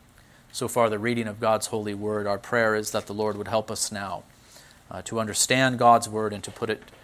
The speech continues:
to application to our lives. In the previous passage, we encountered God's call to Noah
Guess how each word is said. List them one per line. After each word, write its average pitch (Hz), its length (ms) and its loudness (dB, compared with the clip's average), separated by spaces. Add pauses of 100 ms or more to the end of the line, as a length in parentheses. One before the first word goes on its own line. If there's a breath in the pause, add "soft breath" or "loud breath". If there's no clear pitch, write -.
(220 soft breath)
to - 80 -6
application 101 680 -2
to 104 100 -8
our 98 80 -4
lives. 80 520 -10 (1500 loud breath)
In 143 160 -4
the 135 320 4 (640)
previous 160 400 6
passage, 147 640 8
we 135 360 2
encountered 131 880 0 (880 soft breath)
God's 160 440 12
call 156 300 8
to 135 200 -4
Noah 127 600 4